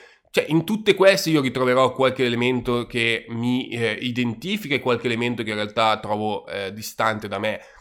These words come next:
Non voglio prendere a pacchetto chiuso una visione della realtà e identificarmici a costo appunto di non modificare la mia idea in base a quello che, eh, capisco nel tempo, ma modificare le mie idee in base a quelle che sono le prescrizioni di quell'ideologia. Quindi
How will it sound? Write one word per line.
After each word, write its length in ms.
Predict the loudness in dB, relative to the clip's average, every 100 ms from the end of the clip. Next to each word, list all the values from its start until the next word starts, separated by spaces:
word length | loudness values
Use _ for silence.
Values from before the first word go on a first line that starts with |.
| _ _
Non 320 | 0 4 4 8
voglio 360 | 8 8 4
prendere 540 | 2 2 4 4 4 2
a 140 | -2
pacchetto 460 | -6 -4 -6 -4 -4
chiuso 560 | 0 2 2 0 0
una 400 | 0 2 4 2
visione 280 | -2 -4 -2
della 160 | 0 0
realtà 420 | 0 2 2 4
e 80 | 2
identificarmici 960 | 0 -2 -4 -4 2 2 2 0 0
a 100 | 0
costo 320 | 2 0 0
appunto 260 | -4 -4 -2
di 240 | -2 -4 -6 -20 _
non 420 | -6 6 8 10 8
modificare 680 | 4 2 -2 2 4 6
la 100 | 4
mia 160 | 4 4
idea 200 | 4 4
in 120 | 4
base 480 | 4 4 2 -2 0
a 260 | 2 2 -2
quello 280 | -4 -4
che, 340 | -2 0 0 -2
eh, 500 | -6 -6 -6 -6 -8
capisco 600 | -10 -8 -8 -6 -4 -2
nel 220 | -2 -4
tempo, 420 | 2 2 4 2 2
ma 120 | 4
modificare 560 | 4 2 -2 0 0
le 80 | 2
mie 80 | 0
idee 140 | 2
in 100 | 2
base 220 | 2 0 0
a 60 |
quelle 220 | 0 0
che 120 | 0 -4
sono 200 | -4 -4
le 120 | -4
prescrizioni 640 | -8 -10 -10 -6 -2 -2
di 100 | -2
quell'ideologia. 640 | -6 -8 -6 -8 -8 -10 -6
Quindi 340 | -4 -2